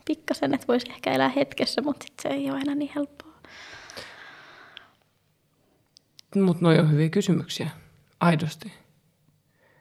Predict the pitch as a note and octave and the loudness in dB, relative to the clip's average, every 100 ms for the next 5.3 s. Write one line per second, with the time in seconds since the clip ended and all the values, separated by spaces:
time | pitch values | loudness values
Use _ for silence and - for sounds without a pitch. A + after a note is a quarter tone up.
0 | _ _ _ _ _ _ _ D#3 E3 - | _ _ _ _ _ _ _ 6 6 6
1 | D#3+ D#3+ E3 E3 E3 D#3+ D#3+ E3+ E3+ D#3+ | 6 6 6 6 6 4 2 2 2 0
2 | - - - _ _ _ _ _ _ _ | -8 -20 -20 _ _ _ _ _ _ _
3 | - F3+ E3+ E3 E3 D#3+ - F3 E3 - | 8 10 12 10 6 4 8 8 8 2
4 | - - E3 D3+ D#3 - F3 D#3+ D#3 D#3+ | -10 4 10 10 8 2 2 4 4 2
5 | F3 F#3+ | 2 2